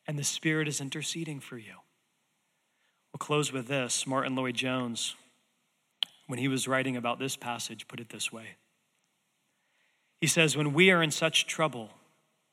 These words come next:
that we cannot find the words, we cannot express our feelings except in wordless groanings, God knows exactly what's happening."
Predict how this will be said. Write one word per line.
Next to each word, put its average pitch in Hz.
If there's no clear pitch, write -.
that 127
we 151
cannot 147
find 143
the 165
words, 180
we 135
cannot 151
express 156
our 139
feelings 151
except 139
in 123
wordless 147
groanings, 156
God 151
knows 139
exactly 143
what's 131
happening." 117